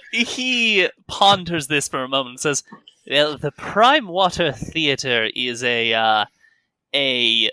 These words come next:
fashionable place for upstanding acts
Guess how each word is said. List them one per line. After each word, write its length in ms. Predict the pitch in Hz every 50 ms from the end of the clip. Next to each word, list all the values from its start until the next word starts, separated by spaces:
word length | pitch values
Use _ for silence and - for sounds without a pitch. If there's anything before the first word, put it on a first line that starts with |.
| -
fashionable 1120 | - - - - - - 185 196 208 190 - - - 190 170 151 139 131 131 139 127 117
place 400 | - 143 131 120 113 143 - -
for 220 | - _ 143 131 - - -
upstanding 920 | 180 170 - - - - - - 175 160 160 165 160 147 135 131 123 127 - -
acts 540 | 143 131 127 151 175 - - - - -